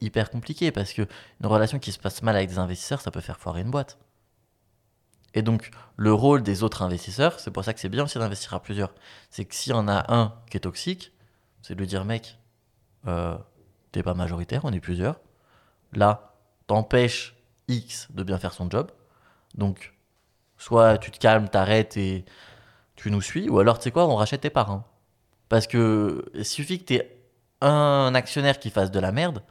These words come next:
pour que ça mette dans la merde tous les autres actionnaires. Donc, eux, ils ont pas intérêt. Donc,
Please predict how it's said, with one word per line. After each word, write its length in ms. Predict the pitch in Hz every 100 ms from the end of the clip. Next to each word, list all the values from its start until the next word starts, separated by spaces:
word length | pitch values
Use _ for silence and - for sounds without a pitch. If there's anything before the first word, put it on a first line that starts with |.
| _ - - - -
pour 120 | 107
que 60 | -
ça 80 |
mette 120 | 110 120
dans 60 |
la 60 | 107
merde 160 | 127
tous 200 | - -
les 80 | 113
autres 140 | 110 110
actionnaires. 360 | - 131 120
Donc, 180 | 98 -
eux, 80 | 123
ils 100 | 101
ont 60 |
pas 140 | 98 107
intérêt. 340 | 110 127 113 - - -
Donc, 260 | 101 -